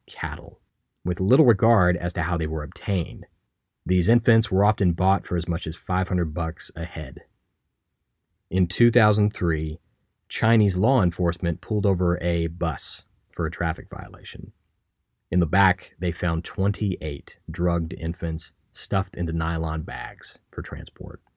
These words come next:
One of the babies had died of suffocation. The traffickers were sentenced to death and executed.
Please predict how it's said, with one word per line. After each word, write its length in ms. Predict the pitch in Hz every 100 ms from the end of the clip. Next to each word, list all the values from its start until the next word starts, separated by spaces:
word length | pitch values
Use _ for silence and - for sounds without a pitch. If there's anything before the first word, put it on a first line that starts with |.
| _ _ _ _ _ _ -
One 260 | 95 123
of 80 | 107
the 80 | 85
babies 260 | 85 82
had 140 | 90 78
died 440 | 80 80 78 76
of 80 | -
suffocation. 720 | - 78 85 - 73 - - - _ _ _ _ _ _ _ _ _ _ _
The 120 | - 87
traffickers 540 | 113 113 107 113 104
were 100 | 87
sentenced 560 | - - 87 85 82 -
to 80 | 80
death 500 | 76 73 - _ _ _ -
and 140 | 80
executed. 600 | 67 - - - - -